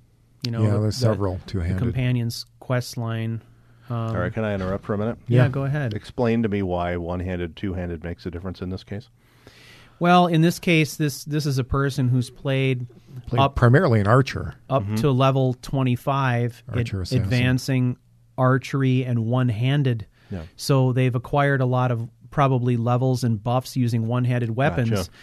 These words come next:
Speaker 1: Now they're gonna face, you know, level twenty-five or thirty enemies with, with the equivalent of a level one sword skill.
Speaker 3: Gotcha.
Speaker 1: Right?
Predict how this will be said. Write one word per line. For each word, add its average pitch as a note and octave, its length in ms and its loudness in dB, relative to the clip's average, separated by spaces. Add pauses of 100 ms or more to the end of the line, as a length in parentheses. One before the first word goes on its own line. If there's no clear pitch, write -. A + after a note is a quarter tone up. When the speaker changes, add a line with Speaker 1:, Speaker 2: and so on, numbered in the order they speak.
(260)
Speaker 1:
Now C#3 240 4
they're D#3 120 4
gonna C#3 160 2
face, C3 560 -2
you C#3 80 0
know, B2+ 140 4
level B2 280 2
twenty-five C3 640 0
or B2 80 0
thirty B2+ 500 0
enemies B2+ 720 2
with, B2+ 260 -2
with B2+ 120 -4
the B2 120 2
equivalent B2+ 760 0
of A#2+ 380 -2
a B2+ 80 0
level B2+ 440 2
one B2 360 2
sword B2+ 480 -2
skill. G2+ 480 -6
Speaker 3:
Gotcha. - 420 -8
Speaker 1:
Right? A#2+ 300 0